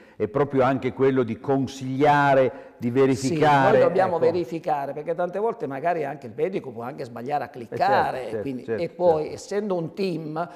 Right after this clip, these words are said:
Speaker 2: che normalmente dovrebbe esserci il colloquio tra il medico e il tecnico ortopedico, questo ci permette magari di avere un confronto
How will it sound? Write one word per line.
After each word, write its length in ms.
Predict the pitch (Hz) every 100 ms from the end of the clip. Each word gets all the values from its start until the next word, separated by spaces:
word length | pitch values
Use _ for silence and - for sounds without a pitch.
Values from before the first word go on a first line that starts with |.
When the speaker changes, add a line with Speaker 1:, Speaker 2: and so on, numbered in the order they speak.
| -
Speaker 2:
che 100 | -
normalmente 580 | 151 156 160 160 196 196
dovrebbe 520 | 143 135 147 143 156 196
esserci 640 | 196 165 151 - 147 143
il 180 | 160 139
colloquio 640 | - 135 147 190 196 - 135
tra 360 | 143 156 185 180
il 160 | 147
medico 840 | 135 160 208 202 185 160 151 147
e 160 | - 165
il 140 | 147
tecnico 380 | - 170 156 156
ortopedico, 580 | 165 233 170 156 180 160
questo 240 | 175 165
ci 140 | 131 143
permette 500 | 196 185 139 135 190
magari 500 | 196 131 135 190 190 - - _
di 180 | 151 156
avere 260 | 147 170
un 160 | 147 143
confronto 1000 | 226 226 - 151 160 170 214 202 - -